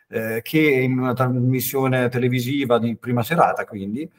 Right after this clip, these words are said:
ha dichiarato testualmente: "Noi non siamo interessati a tutti questi discorsi razionali che, che sento fare qui dentro, noi vogliamo solo distruggere Gaza, distruggere questo male assoluto."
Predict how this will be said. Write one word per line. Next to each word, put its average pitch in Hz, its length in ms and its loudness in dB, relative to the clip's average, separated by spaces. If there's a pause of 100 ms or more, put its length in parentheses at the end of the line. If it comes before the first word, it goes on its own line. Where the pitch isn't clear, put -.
(360)
ha 156 140 6
dichiarato 139 460 6
testualmente: 160 680 2
"Noi 151 140 0
non 135 140 -2
siamo 135 260 2
interessati 123 520 0
a 117 40 2
tutti - 220 -20
questi 120 240 -10
discorsi 123 460 -4
razionali 120 480 2
che, 110 120 -10 (140)
che - 120 -8
sento 123 340 -2
fare 131 540 4 (460)
qui 135 120 -14
dentro, 139 400 2
noi 151 120 2
vogliamo 120 320 2
solo - 200 -4
distruggere 156 580 0
Gaza, 151 400 6
distruggere 127 520 -4
questo - 260 -6
male 120 260 4
assoluto." 113 640 -8